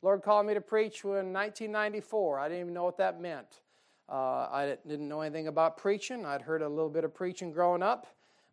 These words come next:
but I didn't know what it meant. I didn't know what it entailed. I didn't know if you walked in and they waved a magic wand over you and you became a preacher.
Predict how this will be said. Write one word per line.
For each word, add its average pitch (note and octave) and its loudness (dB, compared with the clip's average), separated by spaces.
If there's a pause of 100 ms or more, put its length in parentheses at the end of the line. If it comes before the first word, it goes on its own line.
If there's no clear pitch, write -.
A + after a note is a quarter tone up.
but C#3 -4
I D3 4
didn't D3+ -4
know D#3+ 4
what E3+ 6
it D#3+ -2
meant. G#3 0
I D#3 -4
didn't D#3+ -4
know D#3 0
what D#3+ 0
it D#3 -4
entailed. F#3+ -2
I D3+ 0
didn't C#3 -8
know C#3+ -8
if D3 -10
you D3+ -8
walked D#3 0
in F3 -4
and D#3 -10 (340)
they D3+ -2
waved D3+ -2
a D3+ 0
magic D3+ -4
wand E3 0
over F3 2
you F#3 -4
and F#3+ -4
you F3 -8
became E3+ -6
a D3+ -4
preacher. C4 0